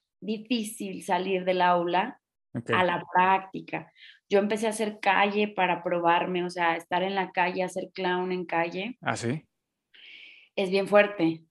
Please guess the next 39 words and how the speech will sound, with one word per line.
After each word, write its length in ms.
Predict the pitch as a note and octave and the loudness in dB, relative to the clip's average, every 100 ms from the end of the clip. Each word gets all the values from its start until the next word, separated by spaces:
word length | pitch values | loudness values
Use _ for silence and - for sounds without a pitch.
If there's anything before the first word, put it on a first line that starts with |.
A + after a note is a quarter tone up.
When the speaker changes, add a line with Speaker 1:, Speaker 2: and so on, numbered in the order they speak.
| - | -6
Speaker 1:
es 140 | F#3+ | 2
muy 300 | A3 A#3 A#3+ | 4 4 4
fuerte 360 | G#3+ A#3 G#3+ G#3+ | 4 4 4 2
hacer 240 | G3+ F#3 | 0 -2
calle. 380 | F#3 F3+ E3+ - | -2 -4 -6 -6
Es, 120 | G3+ | 0
yo 140 | G#3 A#3 | 4 6
creo 160 | C4+ | 4
que 80 | C4 | 2
es 60 | B3 | 2
de 80 | B3+ | 2
lo 100 | A3 | 2
más 360 | A3+ A3+ A3 | 2 2 0
difícil 680 | A3+ G#3+ G#3+ G#3 G#3+ A3+ D4 | -2 -4 -4 -4 -4 -2 -4
y 420 | G#3 G3+ G3+ G3 G3 | -4 -4 -4 -4 2
lo 120 | F#3+ | 6
valoro 500 | F#3+ G#3+ G#3+ A3+ A3+ | 6 4 2 0 -2
un 180 | A#3 A3+ | -4 -4
montón 480 | A3+ A3+ G#3+ A3 G#3+ | -4 -4 -2 -2 2
ahora 400 | G#3 G#3 G3+ - | 2 2 0 -4
que 140 | - | -14
es, 160 | F#3 - | -12 -12
o 60 | - | -8
sea, 140 | F#3 | -8
que 60 | - | -8
estoy 180 | - | -4
del 120 | G3 G#3 | -2 0
otro 180 | G3 F#3+ | -2 0
lado, 420 | F#3 F#3 G#3 - - - - - - _ _ _ - | 2 2 -2 -6 -18 -20 -20 -20 -20 _ _ _ 2
porque 240 | B3 A#3 | 4 6
la 100 | A#3 - | 4 4
gente 240 | A#3+ A#3+ | 0 0
es 100 | A#3 | 0
cruel. 540 | A3+ G3 F#3+ E3+ F3+ _ - | 6 8 8 6 -2 _ -6
Speaker 2:
¿Pero 160 | - C#3 | 2 4
qué 100 | F3+ | 8
Speaker 1:
Y 20 | |
es 60 | G#3+ | 10
Speaker 2:
hacías? 300 | G3 D3+ - | 10 8 4